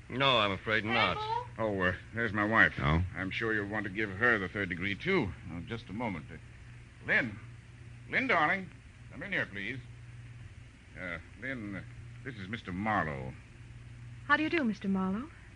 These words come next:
Speaker 4: I'm glad to know you, I'm sure.
Speaker 3: Thanks. I'm pleased to meet you, Missus Negrotto.
Speaker 2: Your brother and I have been trying to convince Marlowe here that we didn't commit murder tonight,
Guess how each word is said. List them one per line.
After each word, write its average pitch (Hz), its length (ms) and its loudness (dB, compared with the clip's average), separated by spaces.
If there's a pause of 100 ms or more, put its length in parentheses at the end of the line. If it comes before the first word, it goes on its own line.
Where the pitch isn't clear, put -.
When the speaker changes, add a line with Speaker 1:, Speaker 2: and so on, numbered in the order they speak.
(300)
Speaker 4:
I'm 170 320 0
glad 180 260 0
to 202 40 2
know 214 160 4
you, 151 120 2
I'm 147 160 2
sure. 180 220 -4 (720)
Speaker 3:
Thanks. 110 500 8 (560)
I'm 69 140 -2
pleased 90 280 8
to 98 60 8
meet 98 180 10
you, 117 240 10
Missus 76 440 6
Negrotto. 65 460 4 (280)
Speaker 2:
Your 151 180 8
brother 208 320 8
and 127 100 8
I 120 120 8
have 156 100 4
been 151 100 2
trying 185 220 2
to 151 80 0
convince 123 420 4
Marlowe 92 460 4
here 87 200 4
that 143 140 2
we 147 100 0
didn't 151 260 0
commit 135 280 4
murder 117 280 8
tonight, 85 340 4